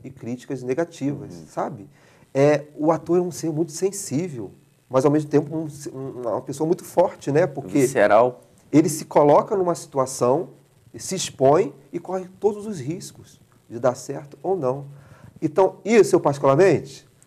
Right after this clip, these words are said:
Speaker 1: ah, não quero
Speaker 2: É.
Speaker 1: não. Se não for pra fazer direito, melhor não fazer, né? Eu,
Speaker 2: Tá.
Speaker 1: por exemplo, esse, esse,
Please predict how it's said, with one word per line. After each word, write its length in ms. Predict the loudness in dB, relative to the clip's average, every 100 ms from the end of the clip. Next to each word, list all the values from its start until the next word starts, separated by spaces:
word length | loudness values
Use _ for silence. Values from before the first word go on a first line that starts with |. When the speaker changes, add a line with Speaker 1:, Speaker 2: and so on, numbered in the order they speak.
| _
Speaker 1:
ah, 260 | 6 8 8
não 140 | 4
quero 280 | 2 2 2
Speaker 2:
É. 20 |
Speaker 1:
não. 160 | 0 -10 -14 _ -10
Se 160 | 0
não 120 | 2
for 160 | 4 4
pra 100 | 4
fazer 260 | 4 4 4
direito, 560 | 6 6 6 2 -6 -6
melhor 280 | 0 4 4
não 100 | 4
fazer, 440 | 2 -2 -2 -10 -14 _ -20 -20 0
né? 320 | 4 4 2 -12 -20 -4
Eu, 340 | 4 4 4 0 -18 -16
Speaker 2:
Tá. 120 | -16 -16 -20 _ -12 -6
Speaker 1:
por 100 | 0
exemplo, 220 | 2 4 4
esse, 500 | 4 2 -2 -2 -2
esse, 540 | -4 -4 -10 -10 -12